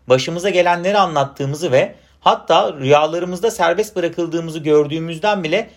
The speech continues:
bahsettiğimizi görmüştük. Sonra hep bir düdük sesi ve "Kalk" komutu duymuştuk. Özgürlük rüyamız hep sona ermişti fakat şu an gerçek olmuştu. Yine de ona inanabiliyor muyduk? Bedenin ketlenmeleri zihinden daha azdır.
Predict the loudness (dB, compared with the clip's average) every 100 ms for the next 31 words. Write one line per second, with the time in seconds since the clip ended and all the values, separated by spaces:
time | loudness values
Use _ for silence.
0 | _ 0 2 0 -6 -6 -10 -8 -2 4
1 | 4 2 -12 -16 _ -20 _ _ _ 2
2 | 2 4 -2 -4 _ -4 -4 -2 -6 -4
3 | -8 -8 -6 -4 0 0 0 -4 0 0
4 | 0 -4 -4 -6 -6 -6 -10 -14 -20 _
5 | _ -4 -2 -2 -4 -4 -8 -2 2 0
6 | -2 -12 -4 -4 0 0 2 2 0 -8
7 | -2 0 2 0 -2 -12 2 4 4 2
8 | 0 0 -2 0 -2 -6 -14 _ -20 _
9 | -14 -8 -6 -4 -6 -8 -4 -2 -2 -2
10 | -2 -2 -2 0 0 0 -6 -8 -12 -20
11 | _ -8 -6 -6 -10 -8 -6 -6 -4 -6
12 | -4 -6 -8 -10 -10 -8 -6 -4 -4 -2
13 | 0 0 0 -6 -16 -16